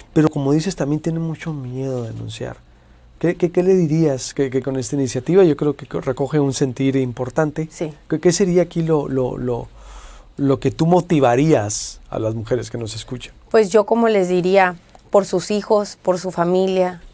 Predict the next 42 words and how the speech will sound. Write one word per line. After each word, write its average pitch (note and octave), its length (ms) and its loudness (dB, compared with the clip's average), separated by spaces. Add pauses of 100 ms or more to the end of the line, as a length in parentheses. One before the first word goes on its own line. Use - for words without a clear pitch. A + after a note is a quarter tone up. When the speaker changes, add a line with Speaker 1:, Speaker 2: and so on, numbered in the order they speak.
(220)
Speaker 2:
yo F#3+ 200 2
pienso G3+ 240 -2
que F#3+ 100 0
vale F#3+ 240 4
la F3+ 160 2
pena F#3+ 240 2
ser F#3 200 2
valiente F3 640 0 (380)
y A3 80 4
denunciar F#3+ 640 4
y, G#3 240 0 (240)
y A3 80 0
que G#3 140 4
reciban B3+ 480 2
el G3+ 120 4
apoyo F3+ 400 2
de F3 100 4
nuestras E3+ 340 -2
autoridades, E3 600 -2
porque F3+ 280 0
fíjate G#3 340 0
que G3 80 -2
también F3+ 300 2
te G3+ 120 -4
quiero G3+ 220 2
decir F#3+ 340 0
y G3 60 -2
también F3+ 280 0
te G3+ 120 -6
quiero F#3 200 0
presumir E3+ 460 -2
que F#3 180 -2 (540)
tenemos G3+ 420 4
el G#3 100 -2
programa F3 440 2
Salva, E3+ 420 0 (460)
Speaker 1:
Ujú. G#2 100 -10 (180)
Speaker 2:
que G3+ 80 0
lo F#3+ 80 6
lleva F3 260 6
Zulema F3 360 2
Boneo. D#3+ 320 0